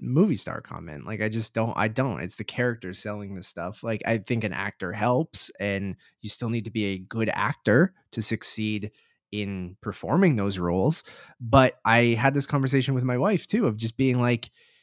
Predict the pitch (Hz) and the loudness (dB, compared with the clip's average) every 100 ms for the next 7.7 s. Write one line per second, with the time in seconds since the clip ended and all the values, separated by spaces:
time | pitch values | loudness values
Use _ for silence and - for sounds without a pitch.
0 | _ _ - 262 - 254 135 135 190 208 | _ _ -10 -4 0 2 4 6 6 4
1 | 196 180 - 160 180 135 - 151 92 73 | 2 0 0 2 2 2 2 2 2 -2
2 | - - 131 - 143 151 156 151 147 143 | -2 4 4 4 2 4 6 6 4 2
3 | - - - - - 139 147 143 135 131 | 0 -10 -20 -20 -10 -6 -2 -2 -2 -4
4 | - _ - 170 170 208 311 180 143 143 | -8 _ -4 2 8 8 8 6 6 4
5 | 143 143 156 196 254 202 123 180 190 - | 0 0 0 0 0 0 4 6 6 4
6 | 117 90 95 139 208 196 226 - 170 190 | 0 -2 2 4 4 4 2 4 6 8
7 | 190 160 165 165 151 139 123 | 8 6 6 8 8 8 6